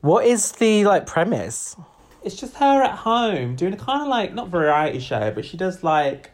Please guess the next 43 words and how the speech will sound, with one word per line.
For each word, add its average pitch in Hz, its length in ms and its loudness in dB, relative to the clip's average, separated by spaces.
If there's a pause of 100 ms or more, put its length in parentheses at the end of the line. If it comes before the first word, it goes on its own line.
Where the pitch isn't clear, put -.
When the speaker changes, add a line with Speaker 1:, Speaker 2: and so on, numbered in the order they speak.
Speaker 2:
bits 214 200 -2
to 196 80 -4
camera. 160 520 0
She 160 80 -8
does 170 120 -2
some 165 240 -4
celebrity 185 440 -2
interviews. 139 640 -4
She 165 80 -8
interviewed, 147 360 -8
um, 135 200 -6
Jade 131 240 0
from 135 100 -8
Little 127 200 -2
Mix. - 760 -8 (480)
She - 160 -18
does 147 220 -2
some 143 160 -8
games 147 280 -2
with 151 100 -2
her 139 80 2
husband. 135 840 -4
She - 100 -20
talks, 147 180 -12
goes 139 200 -6
through 139 100 -8
Twitter 131 520 -2
questions. 135 920 -8 (120)
It 202 160 0
sounds 277 380 0
really 180 460 2
Speaker 1:
It 139 60 2
sounds 190 320 2
shit. 175 480 2
Speaker 2:
I 190 60 0
just 247 260 -10
feel 262 140 4
like 226 340 0 (360)
it, 202 400 -4
it 185 120 -8
genuinely 247 480 0
is. 113 380 0
So 196 680 0